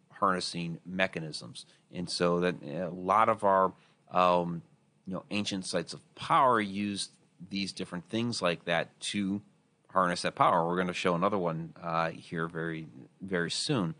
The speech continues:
Um, there are a lot of people who have shown, uh, ways in which when you had, of course, with these places in ruins right now, it doesn't work anymore,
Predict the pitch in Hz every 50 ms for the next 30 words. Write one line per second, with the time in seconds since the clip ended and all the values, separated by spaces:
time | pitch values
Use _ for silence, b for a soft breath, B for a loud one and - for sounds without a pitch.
0 | b b b b b b b b b b b b - - - 90 90 87 85 82
1 | 76 71 67 64 - _ _ _ _ _ _ _ _ _ _ _ _ _ _ _
2 | _ _ _ _ _ _ _ _ - 107 104 101 98 98 92 95 95 95 95 95
3 | 90 - - 98 107 107 101 82 101 120 120 127 127 120 - 123 117 110 107 107
4 | 110 107 101 98 95 - - - 110 104 101 101 101 101 98 98 98 95 92 92
5 | 92 - - 87 92 90 87 87 85 82 80 95 98 95 95 95 98 95 90 -
6 | 90 92 90 87 92 92 92 - - - b b b b b b - 90 92 92
7 | 90 90 90 90 85 92 101 98 95 92 90 85 - - - _ _ - 98 87
8 | 65 57 76 - _ _ _ 101 92 87 - - - - - - _ _ _ _
9 | _ _ _ _ _ _ _ _ 131 131 113 - _ - 120 110 107 104 101 95
10 | - - - _ _ _ _ _ 120 110 110 - - 98 95 95 92 87 90 104
11 | 104 98 98 92 87 92 90 85 71 85 98 101 95 92 90 82 85 85 87 76
12 | - - 87 95 110 127 131 127 - - 87 85 82 80 80 80 82 82 80